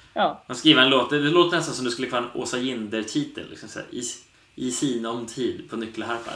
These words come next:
Speaker 2: En fin,
Speaker 1: Ja.
Speaker 2: fin melodi, liksom, så här.
Speaker 1: Ja, jag måste hem till din morsa och testa hennes
Speaker 2: Ja.
Speaker 1: nyckelharpa.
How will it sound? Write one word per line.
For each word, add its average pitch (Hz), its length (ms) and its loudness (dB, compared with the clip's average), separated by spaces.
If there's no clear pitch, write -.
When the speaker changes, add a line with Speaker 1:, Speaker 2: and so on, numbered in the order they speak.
Speaker 2:
En 101 60 -14
fin, 104 280 -6
Speaker 1:
Ja. 349 360 2
Speaker 2:
fin 120 140 4
melodi, 110 340 0
liksom, - 220 -10
så 110 60 -10
här. - 120 -8
Speaker 1:
Ja, 262 300 8
jag 262 120 6
måste 277 200 2
hem 254 140 2
till 247 100 -6
din 208 240 -4
morsa 214 360 -2
och 214 60 -2
testa 220 240 0
hennes 190 140 -2
Speaker 2:
Ja. 202 60 0
Speaker 1:
nyckelharpa. 175 400 -2